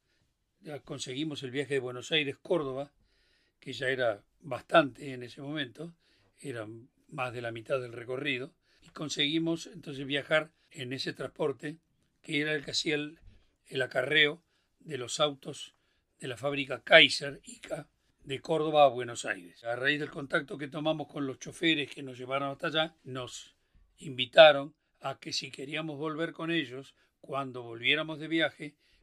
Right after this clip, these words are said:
combináramos nuestra llegada al depósito de ellos ahí en, en Córdoba,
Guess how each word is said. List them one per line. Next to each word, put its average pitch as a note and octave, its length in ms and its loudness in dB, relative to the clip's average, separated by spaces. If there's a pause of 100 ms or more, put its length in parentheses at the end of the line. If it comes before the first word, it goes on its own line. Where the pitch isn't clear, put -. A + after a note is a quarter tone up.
combináramos C#3 800 -2
nuestra B2 460 -12
llegada C3+ 580 -2 (540)
al B2 280 -10
depósito D#3+ 640 -6
de D#3+ 120 0
ellos C3+ 240 -8
ahí B2+ 240 -6
en, B2 280 -14
en C3+ 120 -14
Córdoba, D3+ 540 -6